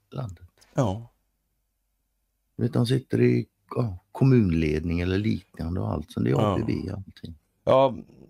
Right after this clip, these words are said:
Speaker 2: Shanghais borgmästares råd och såna grejer. Mm.
Speaker 1: Mhm. Mhm.
Speaker 2: Ja, det värmer på alltså. Rätt så ordentligt.
Speaker 1: Det gör det.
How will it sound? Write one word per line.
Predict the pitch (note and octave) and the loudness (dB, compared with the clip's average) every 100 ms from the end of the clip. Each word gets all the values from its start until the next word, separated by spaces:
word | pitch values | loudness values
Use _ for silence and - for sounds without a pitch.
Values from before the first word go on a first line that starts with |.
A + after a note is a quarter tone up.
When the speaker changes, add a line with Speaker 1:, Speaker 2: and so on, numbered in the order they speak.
| _ - _ _ _ _ _ - | _ -20 _ _ _ _ _ -6
Speaker 2:
Shanghais | B2 A2+ G#2+ G2 | -4 -2 -4 -6
borgmästares | G#2+ G#2 F#2+ F2+ - F#2+ F#2 | -6 -4 -4 -8 -10 -12 -12
råd | - - | -14 -16
och | |
såna | - - | -16 -16
grejer. | - G1+ G1+ - _ _ _ | -16 -18 -20 -20 _ _ _
Mm. | - G2 | -6 -4
Speaker 1:
Mhm. | E2+ D2+ D2+ C#2+ G2 G#2+ _ _ - | -2 -2 -2 -4 -4 -8 _ _ -12
Mhm. | C#2+ B1 C2 - - _ _ _ | -10 -8 -8 -8 -10 _ _ _
Speaker 2:
Ja, | C3+ C3+ D3+ E3 - | 2 6 6 4 0
det | D#3 | -2
värmer | D3 D#3 D#3 D#3+ | 4 4 4 0
på | D#3 - D#3 D3+ G2+ - | -4 -4 -4 -2 -4 -6
alltså. | - - - C2 - _ _ _ _ _ _ _ | -6 -8 -8 -12 -18 _ _ _ _ _ _ _
Rätt | A2 A#2+ - | -2 0 0
så | - A2 | -4 -4
ordentligt. | G2+ G2+ G2 G2 - - - - - - _ _ _ _ _ _ _ _ _ _ | -2 -4 -6 -12 -14 -16 -14 -16 -18 -20 _ _ _ _ _ _ _ _ _ _
Speaker 1:
Det | F2 | -8
gör | A2+ | -4
det. | G#2+ D#2+ | -4 -6